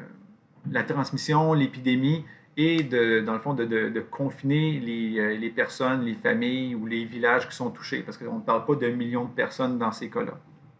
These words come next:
Virus Zika. Ok,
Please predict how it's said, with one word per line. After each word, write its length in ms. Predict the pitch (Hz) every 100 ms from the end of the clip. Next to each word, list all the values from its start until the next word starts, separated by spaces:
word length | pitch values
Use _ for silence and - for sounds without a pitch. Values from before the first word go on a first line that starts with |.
| 151 - 143 - 147 147 - - - _ _ _ _ - _ - - - 156
Virus 440 | 147 214 214 240
Zika. 680 | 185 156 202 - 214 196 - - - 151
Ok, 120 | 147